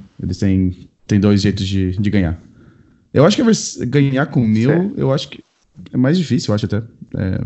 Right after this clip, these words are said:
Speaker 1: acho que é mais fácil fazer o raio mesmo. E mais, ainda mais no papel. No papel é mais fácil. Você pode contar as cartas e falar, "Vou dar raio cinco vezes em você e vou ganhar", né? Você não precisa ter que fazer. Talvez online, é,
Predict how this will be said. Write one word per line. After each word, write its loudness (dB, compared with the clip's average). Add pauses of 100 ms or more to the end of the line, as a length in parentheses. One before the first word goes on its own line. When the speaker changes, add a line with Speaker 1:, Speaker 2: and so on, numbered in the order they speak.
(420)
Speaker 1:
acho -16
que -2
é 4
mais 2
fácil 0
fazer 2
o 0
raio 2
mesmo. -2 (920)
E 2
mais, 6
ainda 0
mais 4
no 0
papel. 2
No 2
papel 0
é 4
mais 0
fácil. -2
Você -6
pode -2
contar 0
as -4
cartas -2
e 0
falar, 0
"Vou -2 (400)
dar 4
raio 2 (300)
cinco -2
vezes 0
em 2
você -2 (180)
e -10
vou 0
ganhar", -2
né? -2
Você -6
não 0
precisa -2
ter 0
que -4
fazer. -2 (400)
Talvez 6
online, 4 (640)
é, 0